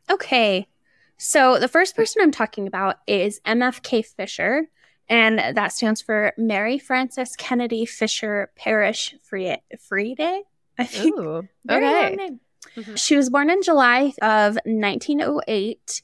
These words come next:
Speaker 1: and was mainly known for, like, being an American food writer. She also was the founder of the Napa Valley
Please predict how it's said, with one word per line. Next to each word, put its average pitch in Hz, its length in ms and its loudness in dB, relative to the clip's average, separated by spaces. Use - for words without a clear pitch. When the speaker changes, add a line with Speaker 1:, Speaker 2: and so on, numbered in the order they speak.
Speaker 1:
and 214 440 4
was 226 280 4
mainly 233 360 6
known 247 300 6
for, 233 200 2
like, 196 280 2
being 220 240 4
an 214 60 4
American 208 340 2
food 196 180 0
writer. 262 320 4
She 269 220 0
also 403 400 0
was 269 220 -2
the 240 100 -10
founder 226 340 0
of 254 120 -4
the 226 80 -4
Napa 208 320 -2
Valley 214 360 -2